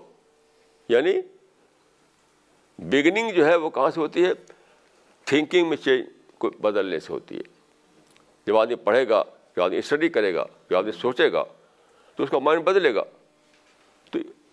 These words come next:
here، here is the beginning۔ یہ ہے کہ ایک ہنگامہ کھا ہے ساری دنیا میں اور رزلٹ کچھ بھی نہیں۔ ساری دنیا میں مسلم ورلڈ جو ہے، مسلم ورلڈ ایک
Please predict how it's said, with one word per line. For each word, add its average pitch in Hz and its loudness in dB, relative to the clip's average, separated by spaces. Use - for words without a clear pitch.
here، 165 0
here 175 0
is 180 -2
the 160 -8
beginning۔ 185 -6
یہ 160 2
ہے 190 4
کہ 185 0
ایک 165 -4
ہنگامہ 202 2
کھا 160 -6
ہے 143 -2
ساری 127 0
دنیا 113 0
میں 69 -4
اور 170 4
رزلٹ 165 0
کچھ 127 -2
بھی 147 -2
نہیں۔ 370 -2
ساری 170 4
دنیا 147 0
میں 180 6
مسلم 135 -2
ورلڈ 147 4
جو 123 -2
ہے، 101 0
مسلم 92 -6
ورلڈ 117 2
ایک 107 -6